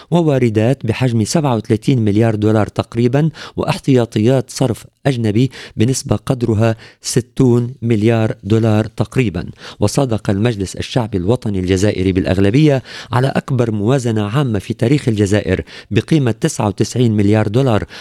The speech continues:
وعجز غير مسبوق قارب ثلاثة وأربعين مليار دولار. وجرى التصويت في جلسة علنية بحضور رئيس المجلس إبراهيم بوغالي ووزير المالية إبراهيم كسالي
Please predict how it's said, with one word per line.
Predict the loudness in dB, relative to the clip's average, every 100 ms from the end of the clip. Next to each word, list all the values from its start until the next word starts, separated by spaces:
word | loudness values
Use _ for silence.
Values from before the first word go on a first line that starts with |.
| -4
وعجز | -2 0 0 -2 -4 -2
غير | 0 0
مسبوق | -2 -4 0 -2 0
قارب | -2 0 -2
ثلاثة | -2 -2 -2 -2
وأربعين | -2 0 0 0
مليار | 2 2 2 0 -2
دولار. | 0 0 -2 -6 -16 -12 -2
وجرى | 2 2 0
التصويت | -2 -4 0 0 0
في | 0
جلسة | 0 0 -2
علنية | 0 0 2 2 2 0 -8 -6
بحضور | -2 -2 0 2 2
رئيس | 0 -2 0
المجلس | 0 2 0 -2 -4 -8 -2
إبراهيم | 0 2 2 2
بوغالي | 2 2 2 2
ووزير | 2 0 2 2
المالية | 2 0 0 2 0 -2 -14 -6
إبراهيم | 0 2 2 0
كسالي | 0 -2 0 0 0